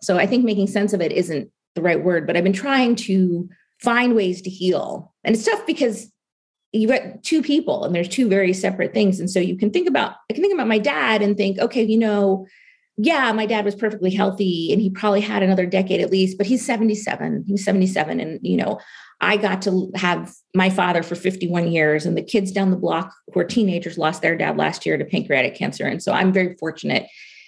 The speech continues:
you know, but, but that argument doesn't work when your sister's thirty-seven. So I've been finding different ways for each of them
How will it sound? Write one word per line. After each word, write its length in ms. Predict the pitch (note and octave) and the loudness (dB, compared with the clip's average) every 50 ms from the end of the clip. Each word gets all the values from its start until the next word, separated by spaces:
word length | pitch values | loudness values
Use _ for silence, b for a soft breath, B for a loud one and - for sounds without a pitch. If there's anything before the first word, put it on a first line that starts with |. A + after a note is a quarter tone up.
| B B _ _ - | B B _ _ 0
you 100 | F#3+ F#3+ | 2 2
know, 120 | F3+ - | 2 0
but, 240 | G3+ A3 G#3 - G3 | 0 -2 -2 -2 -2
but 80 | A3+ | -2
that 180 | A3+ B3+ B3 B3 | 0 0 2 2
argument 280 | B3 A#3 A3 G#3 G3+ F#3 | 2 2 2 2 2 2
doesn't 200 | G3 F#3+ F#3 F#3 | 2 2 2 0
work 220 | F#3 F3+ F3+ - | -2 -4 -4 -4
when 80 | F3+ F3 | -6 -6
your 80 | E3 | -4
sister's 540 | - - - F#3 - - D#3 D3+ D3 D3 - | -4 -2 -4 -4 -2 -2 -2 -4 -4 -6 -4
thirty-seven. 640 | - - C#3+ B2+ - - - - - - - - D3+ | -2 -2 -2 -2 -4 -6 -4 -4 -4 -2 -4 -6 -6
So 560 | D3+ - - G3 F#3 F3 E3+ E3+ D#3+ - B B B B B B B B | -6 -2 0 0 2 2 2 2 0 0 B B B B B B B B
I've 120 | - F#3+ | 0 2
been 100 | G3+ B3 | 2 2
finding 520 | B3 D#4 D4 C4+ B3 A3 G3 E3 - F#3+ F#3 | 2 2 2 4 2 2 2 0 -2 -6 -6
different 340 | F#3 G#3 B3+ B3+ C4+ A#3+ G3 | -2 -2 -2 0 0 0 2
ways 380 | G3+ G#3 G3+ G3 F#3+ F#3 F3+ F#3 | 2 2 4 4 4 2 0 -2
for 100 | - D#3 | -4 -2
each 240 | D#3+ G3 G3+ - - | -2 -2 -2 -2 -2
of 60 | F3 | -2
them 340 | E3+ D#3 D3+ D3+ - D#3+ | -2 -2 -2 -4 -6 -8